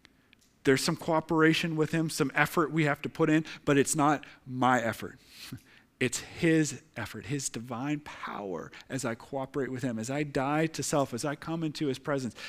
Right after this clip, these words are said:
He does this work where his holiness begins to wear off on me. He's already imputed it. He's made me holy in my standing. But the more we spend time in the presence of God, the more we spend time in his word, the more we spend time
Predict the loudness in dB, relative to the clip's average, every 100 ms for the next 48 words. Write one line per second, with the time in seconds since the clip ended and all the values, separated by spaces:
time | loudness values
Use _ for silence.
0 | -12 -6 -2 -2 -4 -4 -4 -2 -6 -6
1 | -6 -6 -6 -6 -6 -6 -4 -4 -4 -2
2 | -2 -2 -4 -8 -12 -20 -8 -6 0 0
3 | 0 -2 -6 -6 -4 -2 -2 -2 -4 -12
4 | -20 _ -12 -10 -12 -16 _ _ _ _
5 | _ _ _ 0 4 6 6 4 2 -2
6 | 2 4 6 4 2 0 0 2 2 0
7 | -4 0 0 0 -4 -4 -6 -6 -6 -6
8 | -8 -12 -18 -20 -10 -6 -2 0 2 2
9 | 0 -2 -4 -4 -2 -2 -2 -4 -4 -4
10 | -4 -8 -10 -4 -4 -4 -2 -2 0 -2
11 | -4 -6 -4 -2 -4 -4 -6 -6 -4 0
12 | 2 2 0 -4 -6 -2 -2